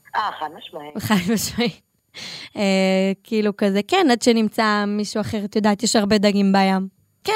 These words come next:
Speaker 2: אנחנו נסכם את כל העניין ונגיד שלכל סיר יש מכסה, ובעצם משה נתן לי פה משימה. ואני הייתי צריכה לדחוף כמה שיותר קלישאות לשיחה איתך.
Speaker 1: אהבתי.
Speaker 2: הבנת?
Speaker 1: לא הבנתי, למה את מדברת כמו יצורה?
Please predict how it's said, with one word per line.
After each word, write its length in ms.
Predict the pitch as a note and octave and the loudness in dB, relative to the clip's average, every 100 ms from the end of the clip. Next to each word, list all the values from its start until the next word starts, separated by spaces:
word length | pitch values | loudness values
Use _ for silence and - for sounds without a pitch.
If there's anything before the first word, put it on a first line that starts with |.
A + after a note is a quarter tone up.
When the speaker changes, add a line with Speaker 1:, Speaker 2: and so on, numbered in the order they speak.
| F#4 | 4
Speaker 2:
אנחנו 240 | - A3+ | 4 2
נסכם 480 | A3 G3+ A#3 G#3+ C4+ | 2 2 0 2 2
את 80 | D4 | 0
כל 200 | - B3 | 2 4
העניין 360 | A3+ G#3 G#3+ A3 | 4 4 2 4
ונגיד 340 | G3 F#3+ G#3 - | 4 4 2 4
שלכל 440 | B3 G#3 G#3 A3+ | 6 6 8 6
סיר 280 | A3 A#3+ G#3+ | 4 0 2
יש 180 | G3 G#3+ | 0 -2
מכסה, 380 | F#3+ - G3 F#3 | -4 -2 0 0
ובעצם 480 | F#3 G#3 A#3 - B3 | 2 2 2 2 4
משה 220 | A3+ A3+ B3+ | 4 4 4
נתן 360 | G3 - G#3+ | 2 2 2
לי 100 | A3+ | 2
פה 180 | - G#3 | 2 0
משימה. 440 | G3 F#3 G#3+ F#3+ F3 - - _ C4 | 0 -2 -2 -2 -2 -8 -20 _ -6
ואני 100 | C#4 | -4
הייתי 140 | C#4+ | -6
צריכה 200 | - D4 | -4 -2
לדחוף 320 | C#4 C#4 C#4+ - | 0 2 2 4
כמה 220 | E4 E4 | 4 4
שיותר 260 | C4 B3 A#3+ | 0 -2 -4
קלישאות 640 | - A#3+ - G#3 F#3+ - - - _ | -2 -2 2 4 4 2 -10 -20 _
לשיחה 400 | G#3 - G#3 G3 | -2 0 -2 0
איתך. 380 | F#3+ F#3 A3 B3+ | 0 2 4 4
Speaker 1:
אהבתי. 1700 | F3 E3+ E3+ E3+ E3+ E3+ E3+ E3+ E3 E3 E3 E3 D#3+ D#3+ D3+ _ E3 D#3+ D#3 D#3 D3+ - _ - | 4 0 0 2 2 0 0 0 0 0 0 -2 -2 -4 -8 _ -14 -10 -10 -10 -12 -16 _ -6
Speaker 2:
הבנת? 480 | A3+ G3+ G3 A#3+ D#4+ | -2 2 6 6 6
Speaker 1:
לא 220 | E4 A#3+ | 2 -2
הבנתי, 180 | C#4 A3 | -4 -2
למה 160 | F#3 G#3 | -4 -2
את 80 | |
מדברת 240 | A#3 A#3 A#3+ - | -2 0 -2 -4
כמו 100 | A#3 | -10
יצורה? 460 | A#3+ G#3+ A3 G#3+ | -10 -12 -6 -6